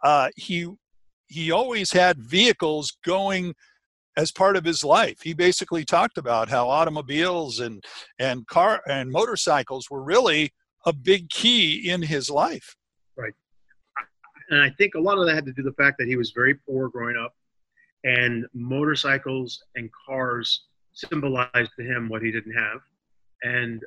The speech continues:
Speaker 2: uh, they were, uh, I guess, a, a yardstick, I guess, in a way to, uh,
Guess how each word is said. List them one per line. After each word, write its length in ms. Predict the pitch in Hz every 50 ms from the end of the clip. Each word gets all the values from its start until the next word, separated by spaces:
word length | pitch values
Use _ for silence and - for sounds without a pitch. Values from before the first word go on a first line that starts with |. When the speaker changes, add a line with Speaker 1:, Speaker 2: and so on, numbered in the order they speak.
| - 120
Speaker 2:
uh, 60 | 117
they 180 | 113 120 120 120
were, 400 | 117 117 120 120 117 117 120 123
uh, 360 | - 127 131 143 - 147 123
I 60 | 127
guess, 240 | 123 131 127 - -
a, 800 | - - 113 110 - _ _ _ _ _ _ _ _ _ 127
a 40 | 120
yardstick, 540 | 120 127 135 139 143 131 - _ - 120 - - 113
I 40 | 110
guess, 240 | 110 117 110 - - 127 -
in 100 | 131 117
a 60 | 117
way 400 | 113 113 113 113 110 110 117 120 _ _ -
to, 220 | 127 120 117 117 113
uh, 180 | 113 107 107